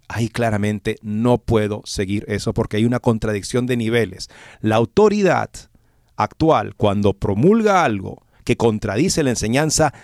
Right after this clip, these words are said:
definida de fe constante de la Iglesia, pues no tiene la autoridad para hacer eso. Y por supuesto está abusando de su autoridad y creando una contrariedad innecesaria en los fieles.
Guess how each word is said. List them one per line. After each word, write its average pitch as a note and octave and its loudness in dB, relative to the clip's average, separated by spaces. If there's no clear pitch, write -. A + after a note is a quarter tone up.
definida B2+ 2
de G#2+ 0
fe F3+ 0
constante D3+ -2
de E3+ 2
la D3+ 2
Iglesia, G#2+ 0
pues G#2 0
no B2+ -2
tiene G2 0
la F#2+ -4
autoridad G2 -2
para A#2+ 2
hacer F#2+ -2
eso. - -10
Y A2+ -4
por G2+ -4
supuesto G#2+ -2
está G#2+ -2
abusando G2 0
de F2+ -4
su G2 -8
autoridad F#2+ -4
y A#2 -4
creando B2+ 2
una C3 2
contrariedad G#2+ 2
innecesaria G#2 -2
en A#2 2
los G2 0
fieles. - -10